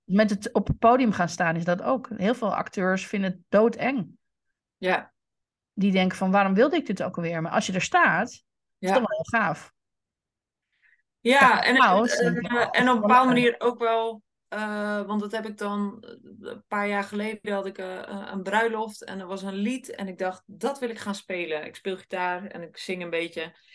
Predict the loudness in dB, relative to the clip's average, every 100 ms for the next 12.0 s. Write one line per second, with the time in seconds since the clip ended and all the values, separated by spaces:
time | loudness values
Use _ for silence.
0 | -20 _ _ -10 -6 -6 -10 -10 -4 -4
1 | -4 -6 -10 -14 -20 _ _ _ _ _
2 | -10 -4 -2 0 0 2 0 -4 -4 -2
3 | -2 -2 -6 -10 -4 -4 -4 -6 -6 -2
4 | 2 4 2 -4 -12 -6 -2 -2 0 -2
5 | -4 -6 -10 -12 -14 -14 -16 -14 -14 -4
6 | -2 0 2 0 -2 -8 -10 _ -20 -12
7 | -10 -8 -6 -2 2 2 0 -4 -2 -2
8 | -2 0 0 -2 -4 -2 -2 -2 -6 -4
9 | -4 -6 -4 0 2 2 2 -2 -2 -4
10 | -10 _ _ _ _ _ -2 -2 2 2
11 | 4 4 2 -6 -8 -2 0 0 -2